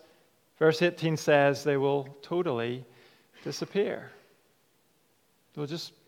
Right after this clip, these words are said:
melt away." Beside the splendor of the Lord's majesty,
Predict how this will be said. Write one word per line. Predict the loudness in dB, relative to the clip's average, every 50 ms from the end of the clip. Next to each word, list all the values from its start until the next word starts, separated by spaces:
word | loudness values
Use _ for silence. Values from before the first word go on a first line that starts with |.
| _ -8
melt | -4 -2 0 2 2 0 0 -2 -4
away." | -2 -2 0 0 -2 -2 -4 -8 -12 -16 -20 _ _ _ _ _ _ _ _ _ _ _ _ _ _ _ _ _ _ _ _ _ _ _ _ _ _ _ _ _ _ _ _ _ _ _ _ _ _ _ _ _ _ _ _ _ _ _ _ _ _ _ _ _ _ _ _ _ _ _ _ -12 -8
Beside | -8 -6 -4 2 4 6 8 10 8 8
the | 6 4
splendor | 0 -4 -2 2 4 6 8 8 8 6 6 8 8 6 6
of | 6 4 4
the | 4 4
Lord's | 4 8 8 8 10 10 8 6 4 4
majesty, | 6 6 6 6 6 2 -2 -4 0 2 2 2 2 0